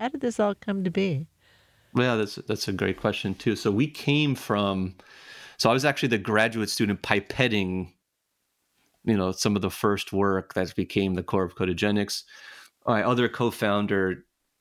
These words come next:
Speaker 2: uh, Stefan Mueller, our st-, chief scientific officer, to me, one of the most pivotal, you know, players in early synthetic biology. And then the third founder, Eckhard Wimmer,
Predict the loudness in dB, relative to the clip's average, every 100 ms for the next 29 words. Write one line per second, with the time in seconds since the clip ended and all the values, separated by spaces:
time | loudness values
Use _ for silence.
0 | -2 0 0 0 -2 0 0 2 2 2
1 | 0 -2 -4 -4 -6 -6 0 0 0 -2
2 | 0 -2 -2 0 -2 -2 -6 -2 -4 -4
3 | -18 -20 -4 0 4 2 2 0 0 0
4 | -2 -2 -2 0 0 0 -2 -8 _ _
5 | _ _ _ -2 -2 -2 -2 2 2 2
6 | -2 -4 -2 0 2 0 0 -2 0 -2
7 | -2 -2 0 -2 -2 2 2 2 0 -4
8 | 0 2 2 0 -2 0 -2 -2 -4 -2
9 | -2 2 2 2 -2